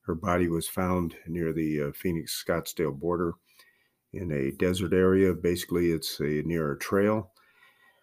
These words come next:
and nice area of the cities. And, uh, what a tragedy. Um, it turned out she had been stabbed fifteen times. Eventually, uh, days later, they caught the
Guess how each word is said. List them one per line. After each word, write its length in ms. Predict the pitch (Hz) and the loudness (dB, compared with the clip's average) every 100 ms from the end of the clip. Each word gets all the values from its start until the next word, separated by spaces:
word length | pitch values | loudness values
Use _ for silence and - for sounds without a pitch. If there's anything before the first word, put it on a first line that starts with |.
| _ _ | _ _
and 320 | 87 87 85 - - 107 | -4 -2 -4 -6 -8 2
nice 300 | 120 120 120 | 4 6 6
area 340 | 107 101 95 | 8 8 8
of 140 | 87 | 4
the 80 | 82 | 0
cities. 560 | - 101 104 117 101 - | 0 2 2 0 -4 -4
And, 240 | 90 85 | -2 0
uh, 260 | 87 87 82 - - - | -2 -2 -2 -6 -12 -14
what 380 | 98 104 113 - 110 | -6 0 0 0 -4
a 80 | |
tragedy. 640 | 107 - 85 78 73 60 - _ - | -6 -4 -2 -2 -6 -6 -8 _ -10
Um, 360 | 82 82 78 - _ _ _ | -6 -4 -6 -10 _ _ _
it 60 | - | 2
turned 220 | 98 101 | 6 8
out 200 | 107 107 | 6 4
she 200 | - 92 | 0 0
had 180 | 87 80 | 0 0
been 180 | 85 | 0
stabbed 540 | 78 - 95 95 87 82 - _ _ - | 0 0 2 2 0 -6 -14 _ _ -2
fifteen 500 | 110 98 - 104 87 | 0 2 2 2 2
times. 540 | 101 107 120 123 - _ _ _ _ - _ _ _ _ _ | 0 0 0 -2 -10 _ _ _ _ -18 _ _ _ _ _
Eventually, 680 | 82 101 98 - 98 95 95 | -2 2 4 6 6 8 8
uh, 200 | 95 90 | 8 6
days 340 | 82 95 92 90 | 6 6 6 6
later, 300 | 98 95 95 | 6 6 6
they 180 | 87 | 2
caught 320 | 85 98 92 92 | 0 0 0 0
the 400 | 87 85 85 | 0 2 0